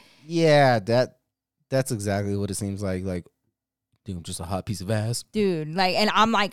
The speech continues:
Speaker 2: "I'm not on your side. Like, I'm not one of you. Like, I think this shit's funny, you know, like the bros." Like, what?
Speaker 1: But,
Speaker 2: What are
Speaker 1: like,
Speaker 2: you
Speaker 1: and
Speaker 2: talking
Speaker 1: that's
Speaker 2: about?
Speaker 1: the thing, like, who, n-,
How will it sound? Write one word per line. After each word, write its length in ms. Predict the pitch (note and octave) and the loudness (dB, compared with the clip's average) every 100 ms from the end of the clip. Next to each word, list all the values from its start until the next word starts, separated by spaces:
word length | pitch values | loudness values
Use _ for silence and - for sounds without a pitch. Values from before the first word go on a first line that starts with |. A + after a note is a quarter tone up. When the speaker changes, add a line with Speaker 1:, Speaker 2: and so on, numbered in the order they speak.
| - | -2
Speaker 2:
"I'm 180 | F#3+ G#3 | -2 0
not 200 | E3+ D#3 | -2 -4
on 160 | D#3 | -8
your 100 | D#3+ | -8
side. 320 | E3 D3+ A2+ | -6 -6 -6
Like, 160 | F3 - | -10 -10
I'm 100 | F3+ | -10
not 180 | C3+ - | -10 -10
one 100 | G#2+ | -12
of 60 | D3 | -10
you. 220 | D#3 F2+ | -10 -8
Like, 180 | A#2 - | -8 -6
I 80 | F#3 | -6
think 220 | F3+ - | -6 -6
this 160 | - - | -6 -6
shit's 220 | - - | -8 -8
funny, 400 | - C#3 - - | -4 -4 -6 -8
you 160 | F3 F3 | -4 -4
know, 220 | C#3+ D#3 | -6 -8
like 260 | D#3+ D3 | -10 -12
the 80 | - | -14
bros." 560 | - F3+ C#3+ - F3 - | -6 -4 -4 -6 -8 -6
Like, 160 | F3+ E3+ | -6 -4
what? 500 | G3 D4+ D#4 - C#3 | -4 -2 -4 -4 -2
Speaker 1:
But, 180 | E3+ | -2
Speaker 2:
What 20 | E3+ | -2
are 20 | |
Speaker 1:
like, 80 | G#3 | -2
Speaker 2:
you 40 | |
Speaker 1:
and 60 | A#3 | -2
Speaker 2:
talking 120 | G#3+ | -4
Speaker 1:
that's 140 | A#3+ E3+ | -4 -4
Speaker 2:
about? 120 | D3 | -4
Speaker 1:
the 60 | A3 | -2
thing, 80 | |
like, 180 | G3 C#3+ - - - | -2 -4 -8 -14 -8
who, 520 | C#3+ G#3 A#3 G#3+ - _ _ _ _ _ _ - | -4 -2 -4 -6 -14 _ _ _ _ _ _ -16
n-, 100 | D3+ | -14